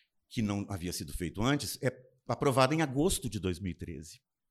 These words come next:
né? Então, ali foram uma série de, foram uma série de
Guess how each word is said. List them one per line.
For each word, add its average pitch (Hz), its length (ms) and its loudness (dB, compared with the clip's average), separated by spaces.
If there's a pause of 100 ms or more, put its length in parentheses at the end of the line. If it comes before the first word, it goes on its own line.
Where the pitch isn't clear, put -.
(580)
né? 101 340 -2 (800)
Então, 151 500 2
ali 180 320 2
foram 220 420 2
uma 233 180 2
série 185 400 6
de, 160 880 0
foram 135 360 4
uma 156 160 2
série 147 400 4
de 135 720 -4